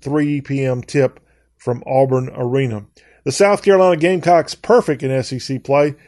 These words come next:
Will their trend continue? They've got a big game Saturday. It'll be a six Eastern, five Central tip from Baton Rouge's Pete Maravich Assembly Center as South Carolina and L S U get together on the hard court.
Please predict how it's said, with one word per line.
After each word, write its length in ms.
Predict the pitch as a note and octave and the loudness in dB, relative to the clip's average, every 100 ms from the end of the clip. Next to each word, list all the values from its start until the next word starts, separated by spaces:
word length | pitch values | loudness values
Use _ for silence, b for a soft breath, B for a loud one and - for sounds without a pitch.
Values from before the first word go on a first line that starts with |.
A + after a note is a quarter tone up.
| b b | b b
Will 140 | B2+ | -4
their 280 | B2+ C#3+ D3 | 0 2 0
trend 460 | C#3 - D#3 D#3+ D3 | -2 -4 -2 -2 -4
continue? 640 | C3+ - D#3+ E3 G3+ G#3 b b b | -6 -4 -4 -4 -4 -6 b b b
They've 180 | C#3 C#3+ | -4 0
got 180 | D3+ C#3 | 2 2
a 40 | |
big 240 | B2+ C#3 C3+ | 2 0 0
game 260 | C3+ C3 | -2 -2
Saturday. 520 | B2 C#3 C#3 C#3+ C#3+ b b - | -2 0 0 0 -4 b b -6
It'll 200 | F3 D#3+ | -2 0
be 240 | C#3+ C3+ | 0 0
a 180 | B2 B2 | 0 -2
six 400 | - E3+ D#3 - | -4 -6 -6 -6
Eastern, 420 | D3+ C3+ C#3+ C3+ | -6 -6 -6 -6
five 320 | - C#3+ C#3 | -4 -4 -4
Central 320 | - C#3 C3+ B2+ | -6 -6 -6 -6
tip 320 | D3 D3 - | -2 -2 -4
from 220 | B2 B2 _ _ _ _ | -8 -8 _ _ _ _
Baton 240 | D3 D3 C#3 | -2 -2 0
Rouge's 580 | D3 D3 C3+ C#3 - | 0 0 0 -4 -6
Pete 300 | - D#3+ F3 | -10 -10 -8
Maravich 440 | D#3 D3+ C#3+ C#3 C3 | -6 -4 -2 -4 -6
Assembly 360 | A#2+ D3+ C#3 | -8 -4 -4
Center 420 | B2+ C#3+ D#3 D3 b b b b | -4 -2 -2 -4 b b b b
as 180 | C#3+ B2+ | -4 -4
South 400 | - E3+ G3 G3+ | 0 2 2 2
Carolina 600 | F#3 F3 E3 E3 D#3+ C#3+ _ _ | 0 2 2 0 -2 -4 _ _
and 260 | C#3 B2 C3 - | -8 -8 -8 -4
L 240 | G3+ F3+ | 0 2
S 260 | D3+ C#3 - | 4 2 0
U 320 | D3 C#3+ C3+ - _ | 0 0 -2 -8 _
get 140 | D#3 D3 | -4 -4
together 540 | B2+ C#3+ C3 B2 - _ _ _ | 0 2 2 -2 -6 _ _ _
on 180 | B2+ C3 | -4 -2
the 100 | B2+ | 0
hard 280 | A#2 C3 A#2+ | 0 0 0
court. 320 | - A#2 G#2 | -4 -4 -6